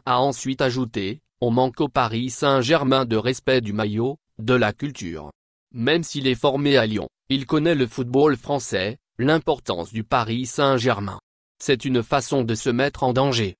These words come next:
de remettre en question. Enfin, Jérôme Roten estime que l'Olympique lyonnais n'est pas vraiment opposé au transfert de Ryan Cherki,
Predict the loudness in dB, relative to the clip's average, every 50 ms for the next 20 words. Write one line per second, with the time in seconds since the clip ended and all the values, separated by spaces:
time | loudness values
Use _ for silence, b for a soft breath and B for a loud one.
0 | _ _ _ -4 -2 0 0 2 2 2 2 0 0 -2 -2 -2 -2 -2 -4 -8
1 | -10 -10 -10 -10 -10 -10 -12 _ _ _ _ _ _ 0 2 2 2 2 0 -4
2 | -2 -2 -2 -4 -6 _ _ _ -8 -2 2 2 4 6 6 4 4 4 2 0
3 | 2 2 2 2 2 2 2 2 0 -2 -2 -6 -4 -2 0 2 2 0 2 2
4 | 2 2 2 2 0 -2 -4 -6 -8 -6 -2 -2 -2 2 2 2 2 2 2 0
5 | 0 0 -2 _ 0 -2 -2 0 -2 0 2 2 2 2 2 0 -2 -2 0 0
6 | 0 2 2 2 0 0 0 0 0 0 0 0 0 0 0 2 0 0 2 2
7 | 0 2 2 2 2 2 2 0 0 0 -2 -4 -2 -2 -2 -2 -2